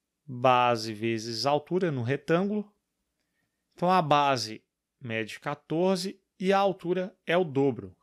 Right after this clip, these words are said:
quatorze vezes dois. Nós vamos ter vinte e oito. Então, nós temos que multiplicar quatorze vezes vinte e oito. Fazendo as contas, nós temos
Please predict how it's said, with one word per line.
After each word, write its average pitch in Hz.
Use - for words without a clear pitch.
quatorze 113
vezes 107
dois. 139
Nós 127
vamos 127
ter 120
vinte 113
e -
oito. 131
Então, 185
nós 170
temos 151
que -
multiplicar 151
quatorze 123
vezes 113
vinte 120
e 170
oito. 127
Fazendo 196
as 190
contas, 202
nós 123
temos 110